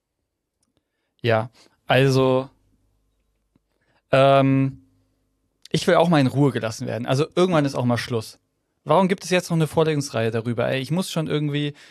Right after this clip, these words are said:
im Supermarkt drauf achten, dass ich irgendwie regional, saisonal einkaufe. Ich, äh, wenn ich Bahn fahre, äh, werde ich schon fast geschämt, dass ich überhaupt reise. Ich,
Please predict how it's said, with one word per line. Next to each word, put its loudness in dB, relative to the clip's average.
im 0
Supermarkt -2
drauf -4
achten, -4
dass -8
ich -16
irgendwie 0
regional, -2
saisonal -4
einkaufe. -4
Ich, -12
äh, -12
wenn -4
ich -2
Bahn 2
fahre, 0
äh, -2
werde 0
ich -4
schon -8
fast -8
geschämt, -4
dass -4
ich -8
überhaupt -4
reise. -2
Ich, -10